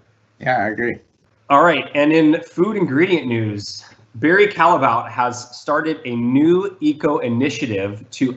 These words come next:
Speaker 2: upcycle its cocoa shells into biochar, which looks similar to charcoal, supplies green energy, and reduces carbon emissions as the chocolate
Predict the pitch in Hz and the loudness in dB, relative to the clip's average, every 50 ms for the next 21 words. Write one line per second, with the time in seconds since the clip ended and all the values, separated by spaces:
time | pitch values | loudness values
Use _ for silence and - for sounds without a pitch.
0 | - 127 147 175 - - - - 131 123 113 113 123 117 113 110 113 117 113 113 | -4 -2 -2 -2 -4 -6 -4 -2 0 0 0 -2 -2 -4 -4 -4 -4 -6 -6 -6
1 | - - - 143 151 - 165 143 139 - - 123 113 113 113 113 113 117 117 110 | -6 -2 0 0 0 0 0 -2 -2 -2 0 0 2 2 2 0 0 -4 -8 -6
2 | - 120 113 110 - 131 139 190 208 170 139 123 - - - 92 87 87 92 95 | -6 -6 -4 0 2 2 2 4 2 2 0 0 -2 -4 -6 -6 -6 -6 -8 -10
3 | - _ _ _ _ _ _ - - 123 117 - - 139 135 135 - - - - | -12 _ _ _ _ _ _ -6 -6 -6 -4 0 2 2 2 2 0 -10 -14 -10
4 | - - 156 147 160 160 156 151 151 147 - - - 117 - - 170 190 190 - | -4 0 2 4 4 4 4 2 0 0 -2 -6 -10 -10 -4 0 2 2 2 2
5 | - 104 98 98 - - - _ _ _ _ _ _ - - - 123 - - 135 | -2 -4 -4 -4 -6 -10 -18 _ _ _ _ _ _ -10 -6 -6 -4 -2 2 2
6 | 131 135 135 135 135 135 127 - - - - 117 110 113 127 147 160 180 180 - | 4 4 6 4 4 2 0 -4 -10 -14 -14 -12 -6 -2 0 2 2 2 0 0
7 | 131 131 131 131 131 127 113 113 117 120 117 - 120 120 117 120 113 117 127 127 | -2 0 0 0 0 0 -2 -2 -2 -4 -4 -6 -4 -4 -2 -4 -2 -2 -4 -4
8 | 117 117 131 123 120 113 - - - 131 139 143 160 160 135 117 113 113 - 113 | -4 -4 -6 -6 -6 -6 -6 -2 2 2 2 2 2 2 2 0 0 -2 -2 -4
9 | 107 107 107 - - - 107 104 104 110 110 - - 120 123 139 - 156 156 151 | -4 -6 -6 -8 -8 -8 -6 -6 -6 -6 -6 -2 2 2 2 2 2 0 -2 -2